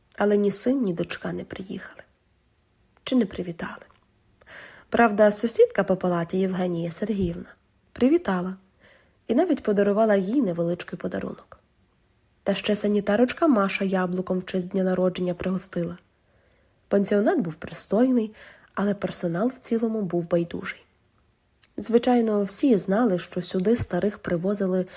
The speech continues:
доживати свій вік діти, яким вони ставали тягарем. І Ганну Петрівну сюди привіз син, як він сказав, відпочити та підлікуватися.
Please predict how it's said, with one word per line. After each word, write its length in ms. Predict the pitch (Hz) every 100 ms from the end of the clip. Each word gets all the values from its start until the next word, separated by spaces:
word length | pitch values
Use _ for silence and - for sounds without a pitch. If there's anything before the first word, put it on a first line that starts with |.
| - -
доживати 520 | 196 202 190 180 175
свій 300 | 165 - 175
вік 220 | 170 175 170
діти, 440 | 160 208 247 277 _ _ _ _ _ _ _
яким 420 | 214 214 277 370
вони 240 | 180 160 196
ставали 460 | - 160 160 160
тягарем. 440 | 165 170 - - - _ _ _ _ _ _ _ _ _ _ -
І 80 | 214
Ганну 320 | 220 277 339
Петрівну 520 | 339 302 233 226 220
сюди 260 | 214 202 208
привіз 480 | - 208 202 190 -
син, 240 | 190 190 - _ _ _ _ _
як 180 | 208 202
він 120 | 208
сказав, 380 | 190 - 180 175 175
відпочити 600 | 180 - 170 196 269 339
та 140 | -
підлікуватися. 920 | 170 175 208 233 269 175 165 180 -